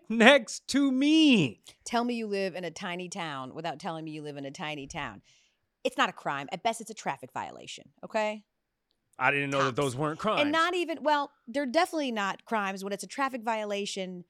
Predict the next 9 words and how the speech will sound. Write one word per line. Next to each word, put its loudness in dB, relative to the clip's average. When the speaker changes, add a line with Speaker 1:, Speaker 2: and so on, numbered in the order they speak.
Speaker 2:
like, -4
within -2
the 0
gates 2
of -6
your -6
company -8
traffic -10
vi-, -14